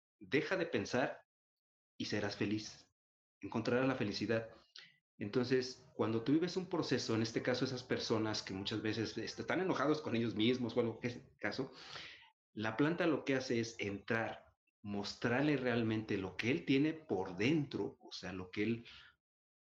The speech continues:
aunque tú no le hayas dicho, "Oye, ¿por qué soy así?", o, "¿Sabes qué? Yo no quiero sanar esa parte". "Ah, ok, aquí te voy a enseñar realmente quién eres tú,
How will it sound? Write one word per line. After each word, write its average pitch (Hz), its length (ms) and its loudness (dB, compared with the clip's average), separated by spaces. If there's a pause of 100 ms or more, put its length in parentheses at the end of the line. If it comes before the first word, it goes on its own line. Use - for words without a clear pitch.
(100)
aunque 113 260 0
tú 170 400 6
no 165 180 6
le 160 120 6
hayas 147 160 4
dicho, 135 260 2
"Oye, 165 160 4
¿por - 180 -6
qué 139 100 0
soy 131 180 2
así?", 139 360 4
o, 120 80 -2
"¿Sabes 131 200 0
qué? 139 100 4
Yo 143 80 8
no 131 80 4
quiero 143 160 2
sanar 120 200 -2
esa 117 160 -2
parte". - 380 0 (340)
"Ah, 135 120 2
ok, 135 140 0 (680)
aquí 151 340 -6
te 151 80 2
voy 139 180 4
a 139 40 4
enseñar 117 560 -2 (320)
realmente 143 640 2
quién 131 180 0
eres 131 260 0
tú, 123 220 0